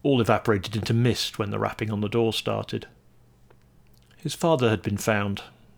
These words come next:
they told him. Murdered, they said. He looked suitably shocked and dismayed, even wept a little, though not too much. But when they told him where, grief turned to confusion.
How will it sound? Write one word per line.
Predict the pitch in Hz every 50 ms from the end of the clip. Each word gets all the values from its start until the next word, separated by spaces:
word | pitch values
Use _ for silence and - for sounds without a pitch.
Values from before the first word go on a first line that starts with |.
| _ _ - -
they | - 110
told | - - 113 104 104 101
him. | 107 101 101 - _ _ - - - -
Murdered, | 113 117 117 117 117 110 95 113 104 101 - - - - - _ _ _ - - -
they | - 110
said. | - - 117 110 110 - - - - - - - - - - - - - - - - -
He | 165 220
looked | 226 233 208 - - - - -
suitably | - - 196 - - 131 107 110 104
shocked | - - 127 110 - - - -
and | - 101 104
dismayed, | - 113 - - 135 127 123 107 107 104 104 - - - _ - - - - - - - - - -
even | 269 233 196 196 175
wept | 208 240 - - -
a |
little, | 135 117 - - 110 107 104
though | - 135 120 113 107 123
not | 160 - - -
too | - - - 156 107
much. | 98 101 - - - - - - - - - - - - - - - - - - _ - - - - - -
But | - 175
when | 170 190 214
they | 240 233
told | - - 202 175 170
him | 165 151 139
where, | 143 160 147 117 104 101 101 101 131 - - - - - _ _ - -
grief | - 147 151 156 - - - - -
turned | - - 143 135
to | 123 135
confusion. | - 156 151 - - 196 226 220 - - 101 95